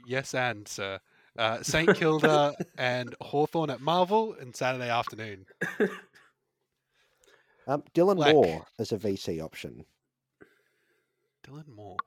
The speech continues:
Speaker 2: Just vibes. Just if you bought him in, my vibes are that he, he's been scoring well the last couple of weeks.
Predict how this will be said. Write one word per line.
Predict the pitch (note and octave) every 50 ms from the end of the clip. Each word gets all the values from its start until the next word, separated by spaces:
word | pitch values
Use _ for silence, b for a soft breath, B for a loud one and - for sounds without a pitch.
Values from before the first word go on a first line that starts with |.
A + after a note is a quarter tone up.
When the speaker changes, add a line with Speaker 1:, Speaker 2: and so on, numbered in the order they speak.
| _ _
Speaker 2:
Just | A2 - C3+ B2+ - -
vibes. | A#2+ G#2+ A2+ G#2+ F#2+ D#2+ C#2+ C#2+ C2+ - - - -
Just | - A2+ - -
if | - B2+ - -
you | A#2 G#2+
bought | E2+ - A#2+ B2+ B2+
him | A#2+ A2+ A2+
in, | G#2+ G#2 G#2+ A#2+ C3 B2+ - -
my | G#2+ G#2 F#2+
vibes | F#2+ - G2 F#2+ F#2+ F#2+ F#2 - -
are | G2+
that | F2 F#2 F2 -
he, | F#2+ G2 F2+ F2+ F2+ F2 E2+ -
he's | E2 F2+ F#2 F2
been | - - F2 D#2+
scoring | - - - A2+ G#2+ G#2+ G2+ F#2+
well | G2 F#2+ F#2+ F2+
the | - F#2
last | F#2 F#2 F2+ -
couple | - F2+ - - F#2
of | E2+
weeks. | F2 E2+ E2+ E2 - -